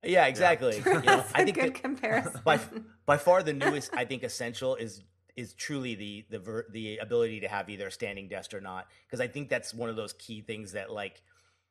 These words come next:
Speaker 1: we're gonna, it, it's a long-term, like, helpful thing to be standing more. And I've noticed a huge difference in it.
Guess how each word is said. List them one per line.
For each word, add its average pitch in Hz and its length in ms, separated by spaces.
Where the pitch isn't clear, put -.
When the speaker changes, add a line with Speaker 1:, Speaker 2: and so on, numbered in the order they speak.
Speaker 1:
we're 139 160
gonna, 120 340
it, 131 240
it's 131 200
a 113 40
long-term, 107 920
like, 104 260
helpful 104 380
thing 110 260
to 104 120
be 95 120
standing 101 460
more. 117 400
And 101 520
I've - 260
noticed 113 360
a - 20
huge 117 360
difference 113 340
in 113 80
it. 117 160